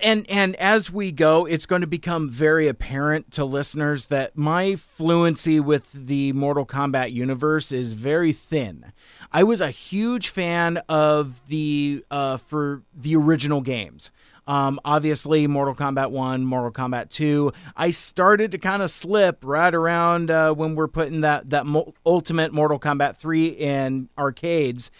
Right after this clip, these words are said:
And right about the time Mortal Kombat four was there, I think that was about kinda when I kinda jumped off. Like, I had Mortal Kombat Trilogy for,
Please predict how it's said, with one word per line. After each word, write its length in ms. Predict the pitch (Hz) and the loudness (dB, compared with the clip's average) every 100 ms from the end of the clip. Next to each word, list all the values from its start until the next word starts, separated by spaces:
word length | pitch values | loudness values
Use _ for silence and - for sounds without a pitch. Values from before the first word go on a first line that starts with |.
| - - - | -20 -20 -8
And 380 | 156 147 147 143 | -2 2 2 0
right 280 | 151 175 233 | 2 4 4
about 300 | 233 214 214 | 2 0 -2
the 60 | 180 | -4
time 300 | 196 190 175 | -2 0 2
Mortal 280 | 160 185 | 0 0
Kombat 420 | 165 185 175 160 - | -2 -2 0 -2 -4
four 680 | _ 151 147 180 202 214 202 | _ -4 0 0 0 -2 -4
was 180 | 185 180 | -4 -2
there, 180 | 196 190 | 0 2
I 120 | 151 | 0
think 300 | - 214 - | 0 -4 -4
that 200 | 175 196 | -4 -2
was 160 | 190 | -4
about 360 | 165 156 180 - | -4 -2 -2 -4
kinda 300 | - 165 165 | -8 -4 -2
when 220 | 147 151 | -2 -4
I 160 | 147 139 | -2 -4
kinda 320 | 120 147 139 | -6 -8 -8
jumped 380 | 113 143 127 113 | -6 -6 -6 -4
off. 340 | 135 123 98 - - - | -2 -2 -6 -14 -20 0
Like, 200 | 165 165 | 0 2
I 80 | 170 | 0
had 260 | 190 185 | 4 4
Mortal 320 | 170 165 185 | 4 2 2
Kombat 400 | 170 175 180 170 | 2 0 4 4
Trilogy 680 | - - 151 170 175 175 196 | 2 0 2 2 0 -2 -6
for, 760 | 185 - 151 151 151 147 151 | -8 -6 -2 2 2 4 2